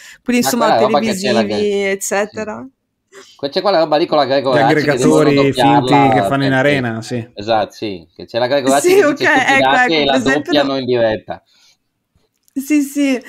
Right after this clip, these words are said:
Speaker 1: per esempio lì non mi ci rivedo proprio per niente e quindi per me il metal è giusto e deve essere così, perché in questo modo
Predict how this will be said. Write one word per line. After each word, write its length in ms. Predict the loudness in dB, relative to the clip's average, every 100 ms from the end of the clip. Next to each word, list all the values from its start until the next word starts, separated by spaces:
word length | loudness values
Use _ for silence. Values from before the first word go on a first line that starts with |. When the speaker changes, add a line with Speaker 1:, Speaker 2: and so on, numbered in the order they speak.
| -20 _
Speaker 1:
per 120 | -4
esempio 360 | 0 0 -2 -4
lì 160 | 0
non 180 | 0 0
mi 140 | -2 -2
ci 160 | -2
rivedo 380 | 0 0 -2 -4
proprio 400 | -4 -4 -4 -6
per 220 | -4 -4
niente 760 | -2 -2 -2 -2 -6 -8 -10 -8
e 140 | -10
quindi 260 | -4 -2 -2
per 140 | -2
me 220 | -2 -2 -2
il 80 |
metal 500 | -2 -2 -2 -2 -2
è 180 | -4 -4
giusto 600 | -4 -8 -8 -6 -4 -4
e 160 | -4 -4
deve 340 | -2 -2 0
essere 460 | -2 -4 -8 -12 -12
così, 480 | -10 -10 -6 -6 -6
perché 280 | -10 -6 -4
in 200 | -4 -4
questo 320 | -8 -8 -6
modo 640 | -2 -2 -2 -2 -2 -4